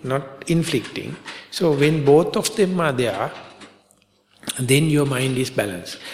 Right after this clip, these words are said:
What happened is, all the time Nama Rupa come and inflict and irritate. You don't know Nama Rupa which is not inflicting and not irritating. That you have to promote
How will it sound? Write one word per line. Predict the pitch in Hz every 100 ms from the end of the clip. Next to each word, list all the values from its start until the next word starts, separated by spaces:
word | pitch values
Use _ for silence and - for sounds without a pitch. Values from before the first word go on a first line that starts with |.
| -
What | 135 135
happened | 127 - 214 180
is, | 135 - - 131
all | 147 190 220
the | 202
time | - 120 151 160
Nama | 139 143
Rupa | 147 151 151
come | 139 139
and | 156
inflict | 175 139 135 147 131 180
and | 185
irritate. | 147 131 - 90 -
You | 143 175
don't | 180 170 131
know | 143 180 147 113 190 - - - -
Nama | 139 131 156
Rupa | 170 180 175
which | 143 139
is | 156 131
not | 127 143 - 202
inflicting | 185 - 196 - 170 170
and | 151 131
not | 147 -
irritating. | 139 120 - 95 - 113
That | 113 139 -
you | 110
have | 170 190
to | 226
promote | - 131 95 85 - -